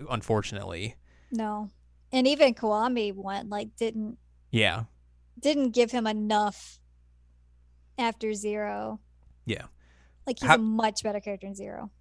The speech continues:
Speaker 1: Yeah. Uh, I can see giving this to Beat Takeshi just because it is Beat Takeshi, and God, Beat Takeshi is very good into stuff.
Speaker 2: Very, very good.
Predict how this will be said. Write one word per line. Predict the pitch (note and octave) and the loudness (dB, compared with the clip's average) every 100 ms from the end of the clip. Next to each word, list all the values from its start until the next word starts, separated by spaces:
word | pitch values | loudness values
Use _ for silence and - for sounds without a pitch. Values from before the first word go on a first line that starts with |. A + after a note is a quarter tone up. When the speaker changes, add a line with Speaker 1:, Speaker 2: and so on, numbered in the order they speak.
| _ | _
Speaker 1:
Yeah. | A#2+ G#2 F#2 - | 0 2 2 6
Uh, | B2+ A#2+ A2+ | 8 10 10
I | D3 E3+ | 10 10
can | - D3+ C#3+ | 8 6 6
see | - C3+ | 4 2
giving | A#2 B2 A#2 | 4 2 2
this | A2+ | -2
to | A2+ | -2
Beat | A2+ A2 | -2 -2
Takeshi | - G#2+ A#2 | 0 0 -2
just | - A2 | -2 -2
because | - - A2 | -2 0 0
it | A2 A2 | 2 -2
is | G#2+ | -2
Beat | - A2 | -6 -4
Takeshi, | A2 A#2 G#2 - A#2 | -2 -2 -2 -2 -2
and | G2 F#2+ - _ _ _ - | -2 -6 -14 _ _ _ 0
God, | G#2+ A2 | 2 4
Beat | A2 A2 | 0 -2
Takeshi | B2 A2 A#2+ | 2 2 2
is | G#2+ | 0
very | G#2+ G#2 | 0 0
good | G#2 G2+ G#2+ | -2 -2 -2
into | A2+ A#2+ | -2 -2
stuff. | A#2 B2+ - - - - - - | -2 -2 -4 -20 -20 -20 -20 -6
Speaker 2:
Very, | E4+ F#4 E4+ D#4 | 0 4 6 4
very | A#3+ C4+ C4 B3+ B3+ | 4 8 8 8 4
good. | G#3+ B3+ A#3+ G#3 G#3 | 4 6 6 2 0